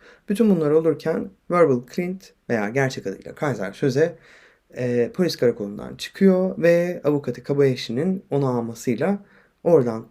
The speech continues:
uzaklaşarak filmimiz bitiyor. Şimdi film bu noktada bitse bile aslında başından son ana kadar çok tuhaf bir his de bırakıyor bizi. Şüphe o da. E, bir şeylerden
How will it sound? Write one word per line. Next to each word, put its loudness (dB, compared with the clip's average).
uzaklaşarak -2
filmimiz 2
bitiyor. -6
Şimdi -6
film 0
bu -2
noktada -2
bitse -6
bile -2
aslında -4
başından -2
son -6
ana -2
kadar -4
çok -8
tuhaf -2
bir -6
his -10
de -10
bırakıyor -8
bizi. -2
Şüphe -4
o -14
da. -2
E, 2
bir -6
şeylerden -2